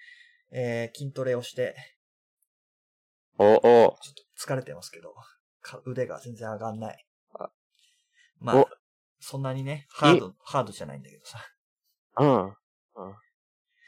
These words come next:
Speaker 2: 今、今やった？えっと、筋トレ？
Speaker 1: いや、六時、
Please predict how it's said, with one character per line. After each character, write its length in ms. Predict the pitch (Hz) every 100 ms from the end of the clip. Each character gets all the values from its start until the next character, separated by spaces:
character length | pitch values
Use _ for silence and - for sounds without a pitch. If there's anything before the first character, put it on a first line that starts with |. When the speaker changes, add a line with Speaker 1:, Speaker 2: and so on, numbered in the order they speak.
| - _
Speaker 2:
今、 420 | 139 180 202 - -
今 220 | 135 196
や 100 | 175
っ 100 | 147 _
た？ 300 | 101 110 175
え 80 | 131
っ 40 | 120
と、 200 | 113 107
筋 160 | 120
ト 120 | 107
レ？ 260 | 104 101 165 _ _ _ _ -
Speaker 1:
い 40 |
や、 240 | 123 - _ _ _ _ _ -
六 320 | 170 - 143
時、 480 | 127 123 127 127